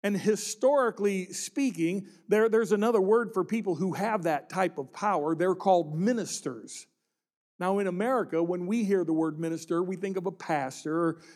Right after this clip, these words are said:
a missionary, or, you know. But around the world, a minister is usually a plenipotentiary.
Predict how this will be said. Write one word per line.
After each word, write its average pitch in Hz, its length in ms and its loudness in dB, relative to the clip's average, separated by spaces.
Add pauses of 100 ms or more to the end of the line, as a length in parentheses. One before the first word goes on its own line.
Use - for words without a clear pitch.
(120)
a 180 80 2
missionary, 156 720 0
or, 147 40 -4
you 156 120 0
know. 143 160 -6 (1400)
But 196 140 2
around 277 280 2
the 247 60 4
world, 208 480 2
a 185 80 0
minister 196 720 -2
is 175 260 -2
usually 170 760 -2 (160)
a 165 100 2
plenipotentiary. 180 1300 -6